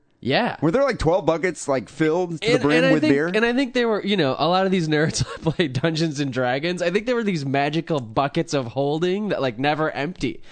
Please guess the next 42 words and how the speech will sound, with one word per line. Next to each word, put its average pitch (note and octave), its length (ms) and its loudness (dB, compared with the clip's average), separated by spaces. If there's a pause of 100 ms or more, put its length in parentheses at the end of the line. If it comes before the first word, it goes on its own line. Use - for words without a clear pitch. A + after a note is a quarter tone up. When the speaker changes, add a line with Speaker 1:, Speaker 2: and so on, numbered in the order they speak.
Speaker 2:
Well, G#3 120 2
I - 20 0
Speaker 1:
Because G#3 200 4
Speaker 2:
think A#3+ 100 2
Speaker 1:
I A#3+ 80 2
never G#3+ 340 2
got G3+ 180 0
to A3 60 0
the G#3 80 0
bottom G3 300 0
of E3+ 60 0
one E3+ 100 2
of E3+ 80 0
those E3+ 140 -2
buckets F3 340 0
Speaker 2:
That's - 40 0
Speaker 1:
and D3 80 -4
Speaker 2:
'cause - 120 4
Speaker 1:
said, - 60 6 (100)
Speaker 2:
the F#3 40 6
Speaker 1:
"Oh, - 20 4
this G#3 60 4
Speaker 2:
nerds - 40 0
Speaker 1:
one's E3 180 2
Speaker 2:
weren't A3+ 140 2
Speaker 1:
killed." F3 160 2
Speaker 2:
drinking D#3+ 560 0 (260)
like C3 220 0
us. G#2 200 -2
I E3 60 0
mean, F#3+ 300 0 (200)
seriously, F#3 480 -2
dude, C#3+ 180 0
at D3 160 0
that F#3+ 180 0
party, F3 320 0
I C3 60 0
probably D3+ 240 0
had A#2 120 -2
twelve A#2+ 240 0
beers. G#2+ 380 -2 (200)
Speaker 1:
Oh, D3 340 0